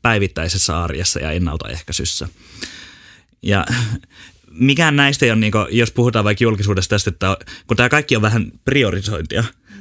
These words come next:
Niinku, priorisointikeskustelu, jos se kääntyy siihen, että no kuka tässä maassa nyt saa hoitoa ja kuka ei, niin se ei ole ehkä se, niinku, haaste tässä, vaan se, että miten tällainen kokonainen systeemi saadaan nyt tässä johonkin uuteen moodiin ja seuraavalle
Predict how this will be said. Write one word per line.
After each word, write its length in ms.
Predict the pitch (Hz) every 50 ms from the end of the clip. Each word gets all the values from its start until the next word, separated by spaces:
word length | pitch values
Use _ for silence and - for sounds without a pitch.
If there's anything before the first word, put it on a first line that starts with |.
| - -
Niinku, 280 | - - 117 113 101 113
priorisointikeskustelu, 1080 | - 139 139 151 151 147 139 131 127 113 120 113 - 131 131 - - 120 - - 104 98
jos 180 | 98 98 98 -
se 80 | 113
kääntyy 340 | 98 117 113 107 104 98 101
siihen, 160 | - - 113
että 140 | 110 - - - - - -
no 120 | - 120
kuka 240 | 120 156 151 - 175
tässä 280 | - 120 117 - - 110
maassa 300 | 113 113 117 127 - 110
nyt 160 | 104 101 101
saa 200 | - 110 104 107
hoitoa 440 | 113 123 123 120 113 95 - 92 87
ja 100 | 85 90
kuka 320 | - 101 92 - 101 95
ei, 300 | - 98 104 90 95 101 101
niin 200 | 117 127 123 - _ _ - - - - 202 - - 143 127 - - - 131 135 135 -
se 180 | - - 147
ei 140 | 151 156 151
ole 140 | 143 131 123
ehkä 200 | 135 139 - 127
se, 220 | 117 131 113 87 - -
niinku, 320 | 135 135 131 120 139 127 - -
haaste 500 | - - 170 165 147 135 123 - - 92
tässä, 440 | 82 - 78 82 95 - - 95 98 98 - - - - - - -
vaan 180 | 120 117 110 107
se, 120 | - 117
että 160 | 107 - 120
miten 320 | 120 147 147 - 165 143 117
tällainen 320 | 117 107 107 104 107 110
kokonainen 540 | - 143 139 - 131 110 98 92 92 98 104
systeemi 520 | - - 113 110 - - - 64 67 -
saadaan 360 | - - - 69 73 78 78
nyt 120 | 82 87 - -
tässä 360 | 71 85 - - - 95 82 - - - - - - - _ _
johonkin 400 | - 117 117 113 117 98 104 90 82
uuteen 380 | - 123 120 107 - 82 85 92
moodiin 520 | 95 101 101 98 92 90 76 76 71 62
ja 100 | 69 104 - - - _ _ _ - _ _
seuraavalle 640 | - - 101 92 87 87 87 85 87 95 90 -